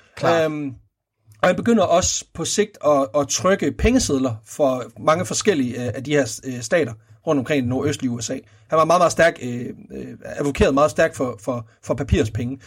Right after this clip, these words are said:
Speaker 2: hvilket selvfølgelig giver mening, fordi du ved, han kunne tjene penge på at lave penge.
Speaker 1: <laughs>
Speaker 2: Altså, han laver penge på at lave penge.
Speaker 1: Ja.
Speaker 2: Ja, og det er jo lavet penge i anden potens. Altså, det kan nærmest ikke blive bedre.
Speaker 1: Nej, han kan bogstaveligt talt trykke dem selv, og så tjene to af dem på at sælge den ene, han har trykt, ikke?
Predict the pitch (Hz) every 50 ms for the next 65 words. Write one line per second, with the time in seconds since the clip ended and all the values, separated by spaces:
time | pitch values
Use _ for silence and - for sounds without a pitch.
0 | - - _ _ - - 143 147 160 170 165 170 147 139 - - _ _ - -
1 | - 123 160 - - 147 139 156 175 180 147 117 - 131 127 117 123 135 135 135
2 | 139 123 101 127 165 143 139 123 - 151 135 131 120 139 139 151 165 170 170 -
3 | - 151 139 165 160 135 123 131 151 - - 190 151 - - 165 - _ _ _
4 | - 143 135 131 135 120 110 170 165 156 156 151 151 - 185 185 202 196 180 156
5 | 139 131 120 135 131 123 139 143 - - - _ _ _ _ _ _ _ _ _
6 | _ _ _ - 113 120 113 - _ _ _ _ _ _ _ _ - 139 139 131
7 | - _ _ 139 151 135 165 170 170 165 160 160 160 - - 190 196 226 202 160
8 | 170 208 214 156 135 113 151 143 139 117 - - 139 120 117 139 143 151 160 175
9 | 190 180 - 180 - 160 151 147 139 135 135 135 120 110 - _ _ 135 135 131
10 | 139 143 143 127 151 139 - 190 175 165 - 170 156 - - - 170 170 - _
11 | 214 226 - 160 156 156 143 - 117 117 - 143 127 - - 143 139 151 156 -
12 | 175 180 156 139 117 117 - 113 107 104 123 117 117 113 110 - - 120 127 127
13 | 127 113 107 110 113 117 113 110 104 107 101 - - 107 117 - - 139 139